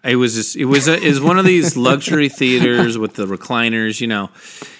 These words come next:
Speaker 1: He was fully reclined, fully snoring,
Speaker 2: Yeah.
Speaker 1: full volume, and it was extremely annoying. So I'm gonna say, I'm gonna say yes.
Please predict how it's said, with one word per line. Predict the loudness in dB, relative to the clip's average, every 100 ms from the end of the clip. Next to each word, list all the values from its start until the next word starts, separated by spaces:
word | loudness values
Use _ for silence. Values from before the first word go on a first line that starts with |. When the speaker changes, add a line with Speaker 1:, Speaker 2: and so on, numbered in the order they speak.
| _
Speaker 1:
He | -2
was | 0 0
fully | -2 0 2 2
reclined, | 0 -2 0 0 -4
fully | -8 -6 -4 -2 -2 -2
snoring, | -4 -6 -4 -4 -4 -6 -8
Speaker 2:
Yeah. | -10
Speaker 1:
full | -12 -10 -4 -2 -2 -4 -6 -8
volume, | -8 -6 -4 -6 -8 -12 _
and | -10 -10 -6
it | -6 -4
was | -4 -4 -6 -8
extremely | -10 -10 -10 -12 -10 -8 -8 -8
annoying. | -8 -8 -10 -14 _ -20 -20 -20 -14
So | -2 0
I'm | 2
gonna | 0
say, | 0 0 0 -2
I'm | -4
gonna | -4 -4
say | -4 -2 0 -2 -4 -10 _
yes. | -10 -2 0 0 -2 -6 -8